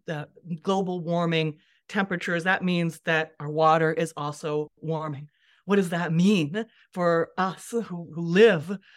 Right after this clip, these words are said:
and wanna be in that, in that Lake Michigan or on that Manistee River, right? That means our signature trout streams are probably gonna go away once that groundwater warms up, right? These fantastic trout streams in Michigan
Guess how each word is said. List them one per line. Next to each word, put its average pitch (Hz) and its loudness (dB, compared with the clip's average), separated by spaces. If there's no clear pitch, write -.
and 175 -4
wanna 196 2
be 202 2
in 175 0
that, 165 0
in 190 -4
that 170 -2
Lake 185 -8
Michigan 175 -4
or 160 -4
on 185 -4
that 170 -4
Manistee 185 -6
River, 156 -2
right? 180 -4
That 233 4
means 277 0
our 190 0
signature 220 2
trout 233 2
streams 190 0
are - -10
probably 180 -2
gonna 233 2
go 240 6
away 247 4
once 208 2
that 240 2
groundwater 233 2
warms 208 -4
up, 233 2
right? 220 0
These 196 -8
fantastic 233 0
trout 247 -2
streams 202 -6
in 196 -2
Michigan 220 2